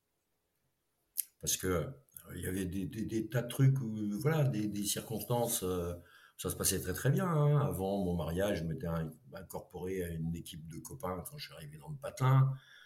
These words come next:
Euh, juste pour l'anecdote, c'était, c'est assez amusant.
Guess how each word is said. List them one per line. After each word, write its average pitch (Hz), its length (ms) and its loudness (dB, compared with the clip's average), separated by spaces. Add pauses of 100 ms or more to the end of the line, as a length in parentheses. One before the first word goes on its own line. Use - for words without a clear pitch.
(500)
Euh, 82 560 -2
juste 104 380 -4
pour 98 120 -6
l'anecdote, 95 600 0
c'était, 85 460 -6
c'est - 140 -6
assez 82 220 -2
amusant. 92 560 -4